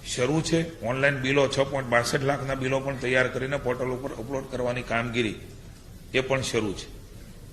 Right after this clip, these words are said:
આ પ્રકારે ડાંગરની ખરીદી, અલગ અલગ પ્રકારની જે જણસો છે એની પણ ખરીદીની શરૂઆત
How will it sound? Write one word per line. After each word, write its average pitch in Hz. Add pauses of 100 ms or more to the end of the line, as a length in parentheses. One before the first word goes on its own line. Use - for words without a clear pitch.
(360)
આ 139
પ્રકારે 170 (3500)
ડાંગરની 147
ખરીદી, 160 (600)
અલગ 135
અલગ 143
પ્રકારની 143
જે 139
જણસો 131
છે 131
એની 139
પણ 143
ખરીદીની 127
શરૂઆત 120